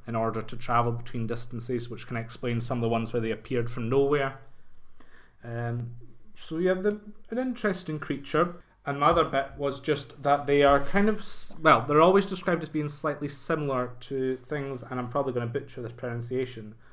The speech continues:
but Liananshees or something like that, which are, come from Irish mythology and from Manx lore, which is the Isle of Man, I think.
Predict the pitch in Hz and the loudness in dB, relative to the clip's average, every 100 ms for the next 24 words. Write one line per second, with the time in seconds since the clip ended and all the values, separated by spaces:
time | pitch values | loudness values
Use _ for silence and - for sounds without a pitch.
0 | - - 127 123 127 - 135 135 135 135 | -20 -6 -2 0 -2 -4 0 2 2 0
1 | 120 117 - 120 104 104 - - _ 110 | -4 -6 -8 -8 -10 -12 -14 -20 _ -16
2 | - 180 180 - 104 98 120 117 - - | -12 -8 -8 -10 -14 -10 -10 -10 -14 -16
3 | - - - 127 - 143 160 - 147 143 | -16 -16 -4 -4 -4 -6 -8 -4 -4 -4
4 | - 139 135 135 135 131 - - 147 151 | -2 2 4 4 0 -8 -14 -8 0 4
5 | 147 143 - - - - - - 120 135 | 4 2 -4 -12 -16 -20 -20 -12 -8 -2
6 | 120 120 120 120 117 123 127 120 - 131 | 0 0 0 -2 2 2 2 -6 -2 2
7 | 131 127 127 120 135 143 156 - - - | 2 2 -4 -8 -2 0 0 -4 -12 -14
8 | - 180 - 143 175 196 196 - - - | -20 -16 -4 2 4 2 0 -14 -20 -20
9 | - - 135 123 123 - - - 127 120 | -18 -12 -6 -6 -6 -14 -14 -8 -8 -6
10 | 117 135 123 127 127 127 123 - 131 131 | -8 -2 2 2 2 -2 -4 -12 -12 -10
11 | 139 143 156 175 208 214 220 196 185 - | -10 -10 -8 -6 -6 -6 -8 -10 -10 -10
12 | 226 240 - | -10 -10 -16